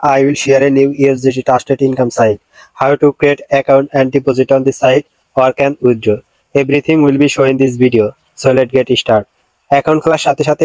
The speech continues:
এরকম একটা অ্যানাউন্সমেন্ট দেখতে পারবেন। সাইট সম্পর্কে ডিটেইলস এখানে দেয়া থাকবে। এখানে দেখতে পাচ্ছেন অ্যাক্টিভেট ভিআইপি ওয়ান প্যাকেজ পনেরো ইউএসডিটি,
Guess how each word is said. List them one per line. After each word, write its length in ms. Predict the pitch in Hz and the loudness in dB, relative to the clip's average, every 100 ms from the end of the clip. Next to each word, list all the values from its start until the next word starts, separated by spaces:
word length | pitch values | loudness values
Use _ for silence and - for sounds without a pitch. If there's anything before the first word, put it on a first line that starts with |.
| 160 | 0
এরকম 240 | 143 143 143 | 0 0 0
একটা 140 | 135 147 | 0 0
অ্যানাউন্সমেন্ট 440 | 143 135 - 143 139 | 2 0 0 0 0
দেখতে 160 | 131 139 | 0 0
পারবেন। 240 | 135 147 175 _ _ _ - | 2 0 -2 _ _ _ -4
সাইট 180 | 135 - | -2 -2
সম্পর্কে 280 | 143 139 143 135 | -2 0 0 0
ডিটেইলস 280 | 135 139 - 135 | 0 -2 0 -2
এখানে 200 | - 131 127 | 0 -2 0
দেয়া 140 | 123 98 | 0 -2
থাকবে। 240 | 101 98 - _ _ _ 123 | -4 -6 -6 _ _ _ -2
এখানে 200 | 123 147 | 0 0
দেখতে 140 | 151 156 | 0 0
পাচ্ছেন 200 | 147 151 143 | 0 0 0
অ্যাক্টিভেট 380 | 143 147 143 139 135 | 0 2 0 0 0
ভিআইপি 360 | 135 135 143 147 135 | 0 0 0 0 0
ওয়ান 160 | 131 127 | -4 0
প্যাকেজ 300 | 139 135 147 - _ _ _ _ _ | 0 2 -2 -4 _ _ _ _ _
পনেরো 260 | 156 151 143 | -2 0 2
ইউএসডিটি, 420 | 143 131 143 135 | 2 2 -2 0